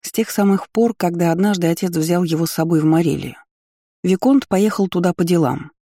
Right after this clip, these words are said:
тогда им пришлось трястись в карете много дней подряд, и десятилетнего Слейда изрядно мутило.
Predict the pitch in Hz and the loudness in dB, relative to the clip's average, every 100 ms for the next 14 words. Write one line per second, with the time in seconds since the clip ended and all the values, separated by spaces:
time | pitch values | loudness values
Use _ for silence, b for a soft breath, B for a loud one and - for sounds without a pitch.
0 | - 143 151 147 147 156 - 156 - 151 | -8 -2 0 0 0 -2 -2 -2 0 -2
1 | - 180 - - 175 220 185 143 139 139 | -2 -4 -4 -4 0 0 2 2 2 0
2 | 143 139 139 139 175 175 165 156 160 165 | 0 0 -2 0 -2 0 0 0 -2 -4
3 | - 165 170 165 156 151 - 180 170 143 | 0 0 2 0 0 -2 0 0 2 0
4 | 139 156 151 147 151 160 - 131 110 | 2 0 0 2 2 2 -4 -8 -10